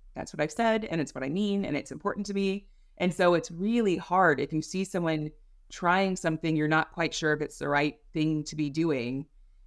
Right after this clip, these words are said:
rather than saying, "Don't do that," or, "I wouldn't do it that way." It's kind of going, "Well, help me understand. Like, what is the thought process here? And by taking this angle, what are you trying to do?" And I think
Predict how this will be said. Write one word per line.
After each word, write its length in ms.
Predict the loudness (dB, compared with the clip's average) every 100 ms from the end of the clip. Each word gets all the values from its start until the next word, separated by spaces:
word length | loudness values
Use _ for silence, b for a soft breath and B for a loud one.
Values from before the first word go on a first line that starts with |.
| -20 -20 -20 -8
rather 280 | 4 6 6
than 140 | 4 2
saying, 180 | 0
"Don't 160 | 0 0
do 140 | 2
that," 240 | 2 2 4
or, 80 | 2
"I 100 | 2
wouldn't 220 | 0 0
do 100 | 0
it 80 | 2
that 200 | 0 0
way." 240 | -2 -2
It's 180 | -4 -8
kind 180 | -4 -2
of 60 |
going, 180 | 2 2
"Well, 260 | 4 0 0
help 240 | 0 0
me 100 | 2
understand. 640 | 2 2 -2 -4 -6 -8 -14 -8
Like, 140 | -4
what 240 | 2 4 4
is 140 | 0
the 80 | 0
thought 240 | 2 2
process 340 | 0 -4 -6 -8
here? 200 | -10 -6
And 180 | -4
by 160 | 0 0
taking 420 | 0 -6 -2 2
this 280 | 2 0 -2
angle, 380 | -2 0 2 2
what 100 | 0
are 40 | 0
you 120 | -2
trying 280 | -2 -2 -2
to 60 |
do?" 300 | -2 -2 -2
And 80 | -4
I 60 | -2
think 300 | -2 -4